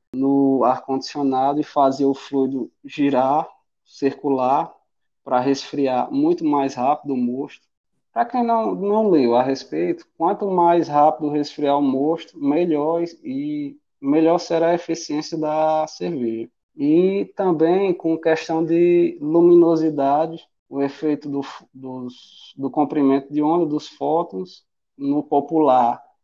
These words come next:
da cor, da luz perante a fermentação.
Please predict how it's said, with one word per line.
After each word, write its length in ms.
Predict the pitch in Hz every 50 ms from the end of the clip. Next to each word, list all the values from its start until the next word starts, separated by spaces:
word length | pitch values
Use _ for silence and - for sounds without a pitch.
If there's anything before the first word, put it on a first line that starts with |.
| _ _ _ _ _
da 300 | 131 127 139 135 147 165
cor, 500 | - - - 160 151 147 147 139 - 135
da 200 | 139 143 147 156
luz 760 | 165 156 147 151 156 160 165 175 185 180 175 - - - _ _ _ _ _
perante 440 | - 143 143 143 143 151 147 - 160
a 60 | 156
fermentação. 1080 | - - 170 160 160 156 156 156 - 165 165 160 - - - 131 123 120 120 117 113